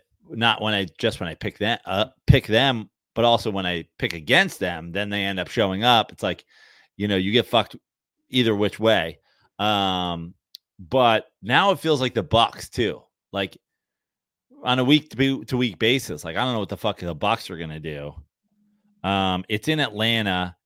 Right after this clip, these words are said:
Atlanta fighting for a playoff spot. It feels like an Atlanta win and cover.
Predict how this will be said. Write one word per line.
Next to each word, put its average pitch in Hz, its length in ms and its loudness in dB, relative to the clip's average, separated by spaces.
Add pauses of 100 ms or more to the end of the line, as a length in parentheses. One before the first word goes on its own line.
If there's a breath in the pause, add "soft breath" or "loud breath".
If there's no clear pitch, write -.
Atlanta 143 320 0
fighting 135 320 -2
for 117 120 0
a 101 60 2
playoff 104 500 2
spot. 87 540 0 (840)
It 113 180 -6
feels 175 300 0
like 123 220 2
an 117 140 0
Atlanta 107 500 0
win 98 240 -2
and 90 180 -6
cover. 80 560 -4